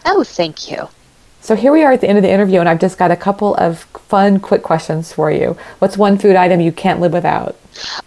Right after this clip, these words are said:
Speaker 1: Oh, I'd say spring rolls, Marley, because it's like the fresh, the fresh rolls. I'm a little obsessed
Speaker 2: Yes.
Speaker 1: with those. I eat them almost <laughs> every day, and I have, like, twenty thousand varieties of them, and I put them in all my cookbooks. So yeah,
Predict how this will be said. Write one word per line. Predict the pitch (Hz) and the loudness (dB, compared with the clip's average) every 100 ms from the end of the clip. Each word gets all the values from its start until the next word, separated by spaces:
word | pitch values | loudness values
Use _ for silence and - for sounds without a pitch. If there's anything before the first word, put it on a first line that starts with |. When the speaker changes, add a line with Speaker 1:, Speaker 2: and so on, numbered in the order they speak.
| - | -2
Speaker 1:
Oh, | 240 240 240 | 2 2 0
I'd | 226 240 | -2 -4
say | 392 392 | -4 -4
spring | - 185 175 | -6 -8 -4
rolls, | 185 180 180 - | 0 2 0 -2
Marley, | 175 175 175 175 | -2 0 -2 -4
because | 175 - 202 - | -6 -6 -6 -8
it's | - - | -20 -2
like | 196 185 | 0 0
the | 185 | -2
fresh, | - - 165 - | -6 -10 -10 -10
the | - 185 | -10 -8
fresh | - 170 - | -4 -4 -2
rolls. | 185 170 175 - | 0 2 0 -2
I'm | 202 190 | -4 -2
a | 180 | -2
little | 180 160 | 0 0
obsessed | 175 170 175 180 | 0 2 0 0
Speaker 2:
Yes. | 185 | -4
Speaker 1:
with | 151 | -2
those. | 139 135 139 - | -2 0 -2 -2
I | |
eat | 196 214 | -2 -2
them | 185 160 | -2 -2
almost | 156 - - | -2 -4 -4
<laughs> | 277 | -4
every | 311 247 | -4 -6
day, | - 240 208 202 214 - - - | -2 0 0 -2 -4 -10 -20 -4
and | 233 | -2
I | |
have, | 240 | 0
like, | 247 240 | 0 -2
twenty | - 220 214 220 | -6 -4 -2 -4
thousand | 214 180 190 202 190 | -4 0 0 -2 -4
varieties | 180 170 180 196 185 | 0 0 0 -2 -4
of | 175 | -2
them, | 175 180 | 0 0
and | 180 | 0
I | 160 | -4
put | 196 - | -8 -14
them | 156 | -12
in | |
all | 143 | -8
my | 135 131 | -8 -8
cookbooks. | 131 - 95 - - - | -8 -8 -10 -10 -18 -10
So | 92 - | -8 -6
yeah, | 107 | -6